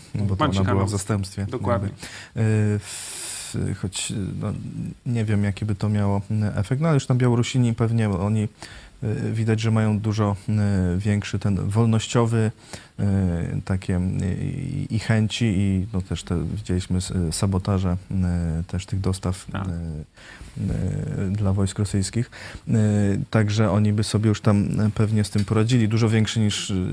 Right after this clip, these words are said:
Speaker 1: Rosjanie, no, którzy protestują, jak już ich bardzo, e, dotknie.
Speaker 2: <clears throat> Rosjanie protestują
Speaker 1: Bezpośrednio i to też nie jakoś masowo.
Speaker 2: Tak, Rosjanie protestują nie przeciwko wojnie, tylko przeciwko mobilizacji. Czyli oni nie protestują,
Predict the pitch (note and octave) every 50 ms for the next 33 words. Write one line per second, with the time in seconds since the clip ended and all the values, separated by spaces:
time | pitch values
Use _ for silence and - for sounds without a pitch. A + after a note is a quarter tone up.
0 | F#2 E2+ - E2+ F2+ G#2+ A#2+ A#2 - - C#3 A#2+ A2+ G#2+ G#2 G2 F#2+ F#2+ - -
1 | F#2+ G2+ F#2+ - G#2 F#2+ F#2+ G2 - - - G#2 G2 F#2+ F#2+ F#2+ F#2+ G2+ G2+ F#2+
2 | - G2 G2 G2+ G2+ G2 F#2+ G2 F#2+ F#2 F#2 - - - G2+ G2 F#2+ F#2 F#2 F#2
3 | F#2+ F2+ - F#2+ G2 - G2 F#2+ - - - G2 F2+ F2 F2+ - _ - - E3
4 | E3+ E3+ E3 D#3 D3 C#3+ - E2 - - D3 - - - C#3+ D3 D#3+ E3 D3+ -
5 | C#3 - - B2 - - C#3+ C3+ A#2+ C3 C3 B2 G2+ - - A2 G#2 G2+ G#2+ G#2
6 | G#2 G2 - A2+ G#2+ - B2 A2+ - A#2 A2 - - - A2+ G#2+ G#2 G2+ G2 -
7 | G2+ - - G2 F#2+ - G2 F#2 F2 F2 F#2 - _ - B2 A#2 A2 G#2+ - B2+
8 | B2 - D3 D#3 D3 C3+ D3 C3 - C3 - - C#3 B2+ C3 C#3 B2 - C3 G#2+
9 | - A#2+ - - A2+ G#2+ B2 C3 C#3+ D3+ D#3+ E3+ F3 F3 D#3+ - - - C3 -
10 | - B2+ - A#2+ A2 - - C3 C3+ D3+ - _ _ _ _ _ _ - B2 A2+
11 | A#2+ A#2 B2 C#3+ D3 E3+ D3+ A#2 - - - - - - - B2 A#2+ A#2+ A#2+ B2
12 | B2+ B2+ B2+ B2+ - C#3 C3 - C3 - - B3 A3 E3+ C#3+ B2+